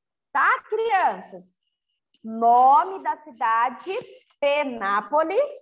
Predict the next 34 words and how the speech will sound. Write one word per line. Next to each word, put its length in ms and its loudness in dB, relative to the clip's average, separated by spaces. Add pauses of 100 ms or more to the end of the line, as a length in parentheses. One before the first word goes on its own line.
(680)
vinte 600 -6
e 80 -2
cinco 720 -10
de 840 -2
maio. 1400 -2 (720)
Podem 540 2
começar, 1080 -2 (420)
cinco 460 -18
minutinhos 640 -16
pra 160 -12
fazer 460 0
aí 400 -4 (240)
o 80 -10
nome 500 2
e 40 -6
a 100 0
data. 500 0 (2500)
Quem 280 -4
estiver 400 -6
com 120 -10
dificuldade, 840 -2
a 40 0
mamãe 360 -6
vai 180 -4
fazer 380 -6
de 120 -14
canetinha 840 -8
e 100 -8
o 80 -2
aluno 360 0
vai 180 0
passar 320 -6
por 160 -8
cima. 460 -8